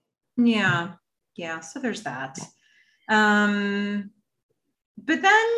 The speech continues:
we get from this scene to Elena.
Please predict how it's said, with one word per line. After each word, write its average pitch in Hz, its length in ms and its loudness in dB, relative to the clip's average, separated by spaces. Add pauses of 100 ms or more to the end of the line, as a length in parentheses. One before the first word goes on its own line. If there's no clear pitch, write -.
(760)
we 262 180 -2
get 233 280 -2
from 190 340 -2
this 262 380 2
scene 151 640 -8 (1080)
to 226 460 0
Elena. 151 600 -6